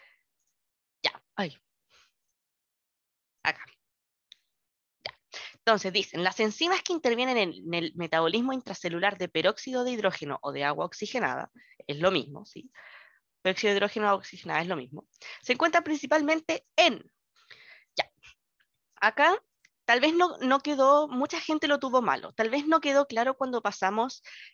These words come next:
em, la, los organelos, pero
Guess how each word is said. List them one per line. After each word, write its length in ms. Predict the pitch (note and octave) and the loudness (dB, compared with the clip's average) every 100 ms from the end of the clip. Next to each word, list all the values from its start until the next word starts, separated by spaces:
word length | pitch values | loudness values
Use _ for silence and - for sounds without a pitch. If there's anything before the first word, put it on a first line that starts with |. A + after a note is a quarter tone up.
| _ | _
em, 720 | G3+ G3 F#3+ F#3 F3+ F3 E3+ - _ - _ _ _ _ _ | -2 0 0 -2 -6 -8 -10 -16 _ -20 _ _ _ _ _
la, 760 | - G3 F#3+ F3+ F#3 F#3 F#3 F#3+ | -6 -2 2 2 0 -2 -6 -4
los 180 | G3+ G3+ | -2 2
organelos, 720 | A#3 C4+ C4+ C#3+ A#2 - - - - - - - _ _ _ - | 4 4 4 2 -2 -10 -16 -20 -20 -20 -20 -20 _ _ _ 2
pero 240 | F4 G4 | 6 8